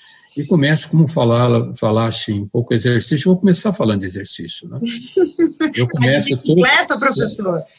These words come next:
Speaker 1: é, eu começo todos os dias, ó, dando uma pedalada de uma hora e meia, Rio, a margem do Rio,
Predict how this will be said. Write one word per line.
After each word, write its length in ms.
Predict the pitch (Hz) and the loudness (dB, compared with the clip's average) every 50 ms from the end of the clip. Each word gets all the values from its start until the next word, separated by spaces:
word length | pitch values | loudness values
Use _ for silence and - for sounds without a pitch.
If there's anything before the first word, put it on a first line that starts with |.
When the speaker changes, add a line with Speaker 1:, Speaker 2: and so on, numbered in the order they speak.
| _ _ _ | _ _ _
Speaker 1:
é, 120 | 131 131 135 | 2 2 4
eu 80 | 139 | 4
começo 540 | 131 - 147 127 135 151 165 160 - - 139 | 2 4 4 4 4 4 2 2 2 0 -2
todos 440 | 120 - 165 170 185 180 170 165 - | 0 2 4 6 6 8 6 6 6
os 160 | 170 139 113 | 4 4 4
dias, 640 | 101 110 107 117 135 147 175 202 196 - - - - _ _ - - 247 - - - | 2 2 2 4 4 6 4 4 2 0 -4 -8 -14 _ _ -10 -10 -8 -8 -8 -6
ó, 120 | - - 107 | -6 -6 -2
dando 380 | 107 123 123 127 135 139 135 | 0 2 2 2 2 2 2
uma 600 | 135 131 123 120 123 127 127 123 120 120 117 113 | 2 2 2 2 2 0 0 2 2 2 2 2
pedalada 600 | - 131 127 123 117 110 113 120 131 139 135 131 | 0 0 0 2 2 2 2 2 2 2 0 0
de 120 | 120 127 139 | 0 0 0
uma 200 | 143 143 135 120 | 2 2 2 4
hora 240 | 123 127 135 139 | 4 4 4 4
e 60 | 165 135 | 4 4
meia, 540 | 110 113 131 143 139 123 110 98 101 104 - _ _ _ _ _ _ _ _ _ _ _ _ _ _ | 4 4 4 4 4 4 2 0 -2 -6 -10 _ _ _ _ _ _ _ _ _ _ _ _ _ _
Rio, 600 | - 104 110 117 120 123 123 113 110 110 104 101 101 | -6 -2 0 2 4 4 4 2 2 0 -2 -2 -4
a 40 | |
margem 480 | 98 101 107 110 113 113 107 98 - 101 | -4 -2 -2 0 0 0 -2 -2 -6 -12
do 60 | 95 | -10
Rio, 340 | 101 104 101 101 104 104 | -8 -8 -8 -8 -10 -14